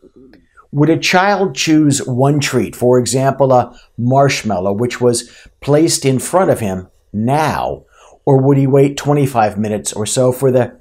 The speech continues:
researcher to return to the room, at which time he would receive two treats? Only about a third of the children could hold off long enough to,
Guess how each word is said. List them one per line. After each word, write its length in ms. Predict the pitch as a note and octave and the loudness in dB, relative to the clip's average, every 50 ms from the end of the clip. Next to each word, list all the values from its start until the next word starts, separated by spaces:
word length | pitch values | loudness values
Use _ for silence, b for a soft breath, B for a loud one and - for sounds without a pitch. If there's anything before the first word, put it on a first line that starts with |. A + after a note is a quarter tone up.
| _ - | _ -8
researcher 560 | C3 D3 F#3 F3+ - - B2 A2 A2 - G2+ | -4 -2 -2 -2 -2 -2 -2 -4 -4 -6 -8
to 220 | F#2+ - - G#2+ | -8 -6 -6 -4
return 400 | G#2 A#2 A2+ - C#3+ C#3+ C3+ A#2+ | -4 -4 -4 -2 -2 -2 -2 -2
to 80 | - A2+ | -2 -2
the 100 | G#2 A2+ | -2 0
room, 500 | B2+ E3 G3 F3 C#3+ C3 B2 B2 - - _ b b b b b b | 2 2 2 4 4 2 0 -2 -4 -10 _ b b b b b b
at 200 | b A#2+ C3 C#3+ | b 0 2 2
which 240 | C#3+ E3+ E3+ - - | 2 2 2 0 -2
time 340 | - C#3 C3 C3 C3+ C3 A#2 | -2 -2 -2 0 0 -2 -2
he 100 | A2+ A2+ | -2 -2
would 220 | G#2+ A2 A2 G#2 | -2 -4 -4 -4
receive 540 | A2 G#2+ - - G#2 G2 G2 G2+ G2 - - - _ | -4 -6 -4 -4 -4 -4 -4 -6 -6 -10 -14 -20 _
two 160 | - - D3 C#3+ | -10 -8 -6 -6
treats? 640 | - - - - - - - - - - - _ _ _ _ _ _ _ _ _ _ _ _ - | -6 -8 -12 -16 -18 -16 -14 -14 -14 -14 -16 _ _ _ _ _ _ _ _ _ _ _ _ 0
Only 320 | A2+ B2+ C#3+ D3 D3 C#3 | 0 2 2 4 4 4
about 280 | B2+ A2 A2+ A2+ A2 G#2+ | 4 4 2 0 0 -2
a 40 | |
third 360 | G#2+ - - - D3+ E3 E3 D3+ | -4 -4 -2 2 2 2 4 2
of 100 | C#3+ B2 | 2 0
the 80 | B2 | -2
children 400 | A#2+ - B2 A#2 A#2 B2 B2 A#2+ | -2 -2 -4 -2 -2 -2 -4 -4
could 200 | - C3+ C3 B2 | -4 -4 -4 -4
hold 300 | - - D#3 E3 D#3+ C#3+ | -4 -4 -2 -2 0 2
off 360 | D#3+ F#3 F3+ D#3 D3 - - _ b b b b b b b b | 2 4 4 2 0 -2 -6 _ b b b b b b b b
long 380 | B2+ C#3 E3 G#3 B3 B3+ G3+ | 0 2 2 4 2 2 2
enough 240 | F#3+ F3 E3 D#3 - | 2 2 2 0 0
to, 260 | - E3+ D3+ C#3+ - | -2 -4 -4 -4 -6